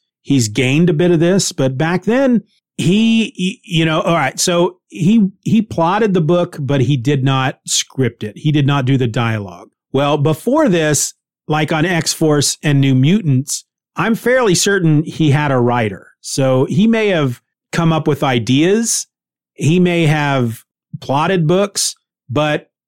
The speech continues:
he may have also then gotten a script back from a writer that described what should be in a panel and panel layout and stuff like that. Because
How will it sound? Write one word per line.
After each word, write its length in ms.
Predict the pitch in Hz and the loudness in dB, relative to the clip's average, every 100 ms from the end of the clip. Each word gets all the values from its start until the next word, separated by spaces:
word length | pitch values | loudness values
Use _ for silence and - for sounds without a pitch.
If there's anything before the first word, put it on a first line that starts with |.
| - | -2
he 180 | 156 185 | 2 2
may 140 | 208 | 2
have 160 | 208 196 | 0 0
also 340 | 226 - 196 | 0 2 0
then 260 | 160 175 147 | 2 2 0
gotten 300 | 160 170 147 | 0 0 0
a 60 | |
script 480 | - - 165 151 113 | 0 -2 -2 -2 -4
back 320 | 131 139 147 | -4 -2 -4
from 200 | - 143 | -2 0
a 80 | 127 | 2
writer 600 | 123 151 170 120 110 117 _ _ _ | 2 0 0 0 -2 -4 _ _ _
that 500 | 120 139 139 139 - | -4 -2 -2 -4 -4
described 760 | 131 139 - 147 139 139 135 127 | -4 -2 0 0 0 0 -2 0
what 240 | 123 160 | 0 -2
should 240 | - 147 120 | -2 -2 0
be 100 | 127 | 0
in 100 | 120 | -2
a 40 | |
panel 520 | - 127 123 120 120 | -2 -2 0 0 -2
and 220 | 156 117 | -2 -4
panel 360 | 107 127 123 113 | -2 0 0 0
layout 440 | 117 113 110 110 | 0 0 -2 -4
and 140 | 139 113 | -4 -6
stuff 260 | - 104 | -6 -6
like 220 | 110 101 - | -6 -6 -4
that. 300 | 113 110 135 | -4 -4 -4
Because 540 | 120 131 123 117 | -2 0 2 0